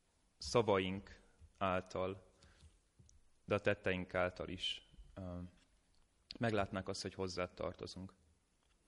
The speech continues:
Mert tudjuk, hogy te, te valójában a szívünket vizsgálod, és az, hogy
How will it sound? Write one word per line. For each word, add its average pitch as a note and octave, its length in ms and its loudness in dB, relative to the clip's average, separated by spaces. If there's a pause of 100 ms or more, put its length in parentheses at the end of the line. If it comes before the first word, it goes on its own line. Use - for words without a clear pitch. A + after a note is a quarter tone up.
(260)
Mert G#2+ 140 -6
tudjuk, B2 260 0
hogy A2 160 2
te, - 480 0
te A2+ 80 -2
valójában G#2+ 500 2
a G2+ 60 0
szívünket G#2+ 540 -2
vizsgálod, G2+ 420 -2
és - 140 -4
az, G#2 220 0
hogy F#2 200 -2